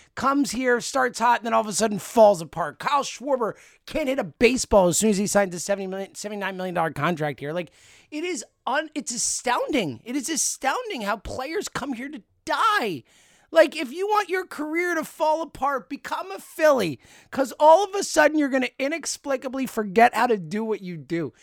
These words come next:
It's unbelievable, Jack. You're right. Like, the Mets are a bunch of mercenary parts, or at least a lot of mercenary parts that are put together and are finding ways to put those pieces together and be successful. And this Phillies team just is, like, so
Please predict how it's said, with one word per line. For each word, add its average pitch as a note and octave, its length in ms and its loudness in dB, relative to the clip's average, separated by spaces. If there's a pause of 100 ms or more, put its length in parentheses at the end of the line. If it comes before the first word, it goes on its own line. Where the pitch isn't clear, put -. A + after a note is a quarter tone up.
(220)
It's D#4 200 0
unbelievable, D#4 760 0
Jack. D#3+ 380 -6
You're C#4+ 180 -4
right. D4+ 300 0
Like, A#3 180 0
the - 60 -2
Mets C4+ 320 -2
are C#4+ 200 -2
a G4 40 -8
bunch B3+ 320 -12
of F#3 180 -14 (300)
mercenary G3 560 4
parts, D#3 400 0
or - 20 -10
at F#3 100 -14
least A#3+ 200 -8
a A3 60 -4
lot G3 280 4
of G3 100 -4
mercenary F#3 460 -6
parts E3+ 300 -8
that E3+ 80 -4
are F3 80 0
put E3 180 -4
together E3 420 0
and A#3+ 80 0
are A#3+ 80 2
finding A3+ 520 -4
ways G3+ 220 -2
to E3 100 -8
put G#3+ 180 -2
those G#3+ 220 2
pieces G#3 400 -4
together E3+ 500 2 (320)
and A#3 100 -6
be D4+ 120 -2
successful. C#4+ 720 6 (240)
And C#4+ 100 -6
this E4+ 160 -4
Phillies F#4 320 -6
team F#4+ 240 -6
just D#4 220 -6
is, C#4+ 240 -4
like, C#4 160 -6 (240)
so - 560 2